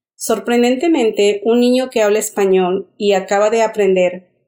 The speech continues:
a leer en inglés puede adaptar fácilmente esas habilidades para leer en español. Los tutores de lectura de Bristol Standard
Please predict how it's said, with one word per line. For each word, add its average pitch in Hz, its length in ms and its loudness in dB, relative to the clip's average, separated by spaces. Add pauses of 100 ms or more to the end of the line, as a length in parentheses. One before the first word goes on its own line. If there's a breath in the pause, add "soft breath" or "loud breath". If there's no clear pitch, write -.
(120)
a 196 160 -2
leer 196 240 2
en 220 100 2
inglés 214 640 -2
puede 214 220 2
adaptar 226 520 -2
fácilmente 202 800 -2
esas 233 280 -4
habilidades 208 640 -2
para 180 200 -2
leer 175 280 0
en 175 100 0
español. 160 580 -4 (640)
Los 220 220 -2
tutores 254 420 -2
de 339 100 -2
lectura 247 480 0
de 202 160 0
Bristol 208 420 -2
Standard 185 760 -2